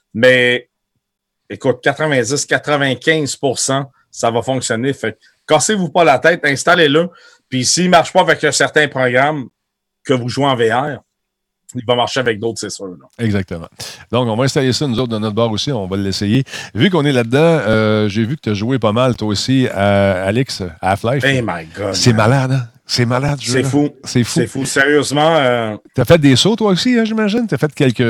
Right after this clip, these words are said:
Speaker 1: Beaucoup.
Speaker 2: Ah ouais.
Speaker 1: Beaucoup. Il y a, il y a, il y a... Écoute, j'ai joué à
Speaker 2: C'est Open V R, le nom du programme. Open V R.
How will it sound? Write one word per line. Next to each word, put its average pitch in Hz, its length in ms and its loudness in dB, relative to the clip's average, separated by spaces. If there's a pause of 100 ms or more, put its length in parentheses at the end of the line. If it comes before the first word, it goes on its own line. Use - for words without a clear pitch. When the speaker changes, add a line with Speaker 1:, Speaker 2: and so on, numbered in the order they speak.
Speaker 1:
Beaucoup. 180 360 2
Speaker 2:
Ah 107 160 -2
ouais. 101 160 -2
Speaker 1:
Beaucoup. 151 320 2 (120)
Il 156 60 2
y 160 40 6
a, 160 140 6
il 156 60 4
y 156 40 8
a, 160 160 8
il 165 80 0
y 170 60 8
a... 170 260 6
Écoute, 202 380 4 (920)
j'ai 147 300 2
joué 196 340 4
à 131 380 4 (420)
Speaker 2:
C'est 131 180 2
Open 175 300 0
V 139 160 6
R, 135 160 6
le 117 60 2
nom 113 180 -2
du - 80 -10
programme. 104 460 2
Open 139 480 -2
V 113 240 0
R. 85 260 -4